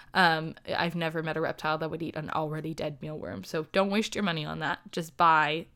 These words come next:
a container of live mealworms to feed to your reptiles. Uh, they have also been, apparently, incorporated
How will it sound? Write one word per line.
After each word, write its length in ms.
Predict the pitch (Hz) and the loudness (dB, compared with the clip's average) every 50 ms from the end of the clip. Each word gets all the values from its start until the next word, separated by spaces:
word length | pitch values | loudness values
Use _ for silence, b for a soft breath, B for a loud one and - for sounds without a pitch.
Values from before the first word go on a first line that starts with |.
| _ | _
a 80 | - 175 | -6 -4
container 600 | - - 180 185 - - 185 185 175 170 165 160 | -4 -4 -6 -4 -4 -4 -2 -2 -2 -2 -2 -2
of 240 | 160 - 170 165 160 - - - - - | 0 0 0 -2 -2 -6 -16 -20 -14 -10
live 640 | - 165 156 160 165 165 160 156 170 175 170 170 | -8 -4 0 4 4 6 6 6 4 2 0 -2
mealworms 640 | 175 165 160 160 160 156 156 143 - - 175 175 - | -2 -2 -2 -2 -2 -2 -4 -4 -4 -6 -8 -10 -6
to 120 | - - 185 | -2 -2 -2
feed 340 | 180 - - 165 156 - - | -2 -2 -6 -6 -6 -6 -6
to 100 | - 165 | -6 -4
your 140 | 160 151 | -4 -2
reptiles. 760 | - - - 175 - - - - - - 85 - - - - B B B B B B B B B B | -2 -2 -4 -4 -6 -4 -4 -4 -4 -4 -6 -6 -8 -10 -14 B B B B B B B B B B
Uh, 240 | 208 208 202 196 - - _ _ _ _ - | 4 4 4 4 0 -4 _ _ _ _ 6
they 160 | - 247 240 | 8 8 8
have 180 | 254 269 254 - - | 8 6 4 2 2
also 300 | 190 190 208 - 277 269 | 2 2 4 2 0 0
been, 420 | 247 247 190 165 165 165 196 214 - - | 2 2 2 2 0 -2 -4 -6 -8 -12
apparently, 640 | - - - 247 285 339 277 - 165 151 135 156 175 - _ _ _ _ _ _ - | -8 -2 0 0 0 0 0 -4 -4 -6 -6 -6 -8 -10 _ _ _ _ _ _ 0
incorporated 880 | 233 233 226 - - 220 233 - 285 214 180 170 160 156 139 - 202 | 2 2 2 2 0 -2 0 2 4 4 4 4 2 0 -2 -2 -6